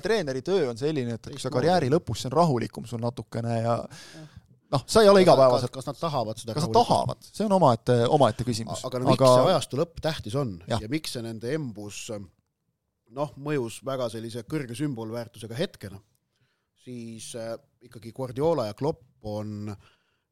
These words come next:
Speaker 2: need kaks peatreenerit, kes on viimase kümne aasta jooksul kõige rohkem kujundanud maailma kõige vaadatamat jalgpalliliigat, milleks Premier League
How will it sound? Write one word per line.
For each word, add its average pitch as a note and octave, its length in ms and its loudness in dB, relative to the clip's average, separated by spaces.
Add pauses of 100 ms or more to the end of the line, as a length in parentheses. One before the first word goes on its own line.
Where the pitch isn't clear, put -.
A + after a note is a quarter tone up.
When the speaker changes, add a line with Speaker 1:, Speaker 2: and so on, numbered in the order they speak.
Speaker 2:
need C#3+ 240 -6
kaks D3 240 -10
peatreenerit, G#2+ 680 -6
kes - 200 -12
on A2+ 80 -10
viimase B2 260 -4
kümne C3 300 -2
aasta B2 320 -4
jooksul G#2 420 -8
kõige C3+ 240 -6
rohkem A#2+ 420 -4
kujundanud G#2+ 520 -4
maailma A2+ 420 -6
kõige A2 300 -8
vaadatamat A2+ 480 -6
jalgpalliliigat, G#2+ 560 -10
milleks G2 200 -12
Premier G#2 320 -6
League G2 220 -10